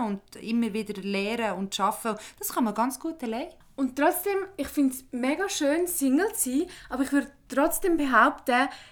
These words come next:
Speaker 2: dass es immer schöner ist, eine Beziehung zu haben, wo mega gut aufeinander abgestimmt ist und man sich pusht. Aber wenn man das nicht findet, bin ich lieber Single.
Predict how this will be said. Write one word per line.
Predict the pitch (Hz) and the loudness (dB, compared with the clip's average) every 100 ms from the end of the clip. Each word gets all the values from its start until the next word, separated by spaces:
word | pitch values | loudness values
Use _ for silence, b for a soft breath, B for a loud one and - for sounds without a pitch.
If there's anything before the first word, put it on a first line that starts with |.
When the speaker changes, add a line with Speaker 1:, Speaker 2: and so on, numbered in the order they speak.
| B | B
Speaker 2:
dass | 269 277 | 2 4
es | 254 - - _ | 4 2 -6 _
immer | 285 320 370 | 4 6 6
schöner | - 294 269 349 311 | 4 6 6 6 6
ist, | 302 - | 4 2
eine | 262 | 2
Beziehung | 254 254 - 277 330 359 - | 2 2 4 6 6 2 -2
zu | - | 0
haben, | 285 277 330 427 - b b b b | 2 6 6 4 -2 b b b b
wo | 214 247 277 269 - - - - - | -4 2 4 4 0 -6 -20 -20 -20
mega | - 196 254 294 370 | -8 2 4 6 4
gut | 262 330 330 | 6 4 4
aufeinander | 285 269 254 - | 2 4 4 4
abgestimmt | 220 233 - - 339 359 | 4 4 0 0 2 2
ist | 339 - | 0 0
und | 247 | -2
man | 233 | -2
sich | - 202 - - | -2 -8 -10 0
pusht. | 254 349 415 - - B B B | 6 6 6 0 -4 B B B
Aber | 226 226 359 | 4 6 4
wenn | 415 233 | 4 2
man | 220 | 2
das | 214 190 214 | 2 2 4
nicht | 320 330 | 2 0
findet, | - 254 330 - | 0 2 2 0
bin | 214 220 | -2 2
ich | 285 - | 0 0
lieber | 226 208 208 | -4 0 0
Single. | 277 - 339 170 143 113 | 0 0 0 0 -8 -12